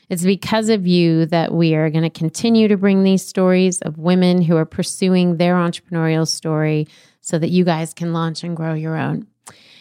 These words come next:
And so we need you to just keep sharing with friends. We need you to leave a review. Um, we need your feedback. We wanna know what you guys think. And as we start to seek out sponsors, they wanna know that you guys are listening in and that you care about these stories.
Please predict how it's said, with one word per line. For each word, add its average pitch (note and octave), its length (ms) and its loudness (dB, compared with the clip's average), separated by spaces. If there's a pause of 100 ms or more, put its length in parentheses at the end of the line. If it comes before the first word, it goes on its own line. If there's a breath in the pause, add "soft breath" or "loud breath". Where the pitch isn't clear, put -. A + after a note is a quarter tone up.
(180 loud breath)
And G3 340 0
so G#3+ 500 2
we A#3 200 4
need C4 240 4
you B3+ 120 2
to A#3+ 100 2
just A3 220 -2
keep A#3+ 260 -6
sharing D#3+ 500 -2
with E3+ 160 -4
friends. G#3 580 0
We F3+ 140 2
need F3 240 0
you E3+ 60 -4
to D#3+ 140 -2
leave D#3+ 200 -2
a D#3 140 -4
review. G3 800 2 (440 soft breath)
Um, E3 680 -6 (140)
we G3+ 220 2
need A3 280 4
your G#3 180 2
feedback. G3 640 -4
We G3+ 160 2
wanna G3 280 4
know F3+ 200 4
what F3 220 0
you F#3 100 0
guys E3+ 280 0
think. F#3 440 -2
And G3 680 2
as F3+ 300 -2
we F#3+ 180 2
start F#3 300 -4
to G3+ 80 -2
seek F#3 240 -4
out F3+ 180 -4
sponsors, F#3+ 540 0
they G#3 480 2
wanna E3+ 260 0
know E3 240 0
that D#3 120 -4
you F3 140 0
guys E3 280 -2
are D#3+ 80 -4
listening A3+ 420 0
in G#3 320 2
and E3+ 240 -4
that E3 140 -4
you F3+ 200 0
care E3 320 -4
about D#3+ 320 -2
these E3+ 220 -10
stories. D#3+ 540 -6